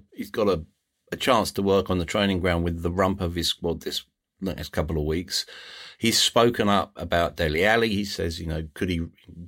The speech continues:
in essence, he's challenging him to revive his career. Will there be any changes, do you think,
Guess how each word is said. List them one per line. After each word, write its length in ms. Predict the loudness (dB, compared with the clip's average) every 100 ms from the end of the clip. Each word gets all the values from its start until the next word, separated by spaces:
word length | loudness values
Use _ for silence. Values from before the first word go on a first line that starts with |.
| -14 -12 -4
in 140 | -2
essence, 280 | 0 -2 -6
he's 140 | -8
challenging 520 | -6 -2 0 0 0 -2
him 140 | -2
to 120 | -4
revive 440 | -4 0 2 2 0
his 160 | -4
career. 500 | -4 -4 0 0 -2 -6 -18 -18 -20 -18 -14
Will 720 | -14 -14 -18 -20 -6 0 2
there 160 | 4 4
be 200 | 4 2
any 180 | 2 0
changes, 480 | 0 0 0 -4
do 100 | -6
you 40 | -4
think, 240 | -4 -6